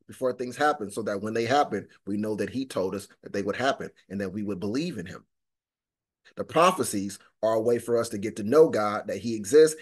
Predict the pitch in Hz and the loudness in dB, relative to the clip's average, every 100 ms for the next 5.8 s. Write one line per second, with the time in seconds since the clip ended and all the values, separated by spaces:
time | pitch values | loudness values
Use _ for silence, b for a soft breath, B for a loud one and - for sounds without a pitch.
0 | - 101 104 101 101 - - 165 - - | -10 -4 -4 -4 -8 -6 0 0 -2 -10
1 | _ 95 101 101 135 175 165 127 87 104 | _ -6 -4 2 8 8 8 2 -2 -6
2 | 82 - _ _ _ - 101 139 160 143 | -6 -10 _ _ _ -6 -4 -2 -2 4
3 | 160 143 120 123 120 113 117 127 143 160 | 2 4 2 4 2 0 -2 2 4 4
4 | - - _ _ _ 104 - 147 151 156 | 4 -8 _ _ _ -12 -4 4 6 6
5 | 127 113 123 120 110 117 107 | 2 -4 -2 -2 -2 -4 -6